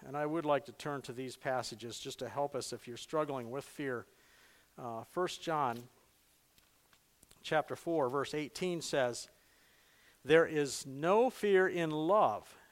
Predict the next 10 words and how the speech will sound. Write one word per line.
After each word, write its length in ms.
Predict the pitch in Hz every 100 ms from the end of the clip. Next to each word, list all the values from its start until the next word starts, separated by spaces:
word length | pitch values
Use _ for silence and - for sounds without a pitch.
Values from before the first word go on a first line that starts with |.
| -
but 260 | 139 -
perfect 560 | - - 202 - 208 208
love 440 | 156 156 156 151 -
casteth 680 | - 165 165 156 165 151 -
out 340 | 147 135 131
fear, 540 | - - 196 147 113 117 127
because 360 | 123 139 120
fear 280 | - 160 185
hath 340 | 151 131 - -
torment. 640 | - 254 190 127 92 -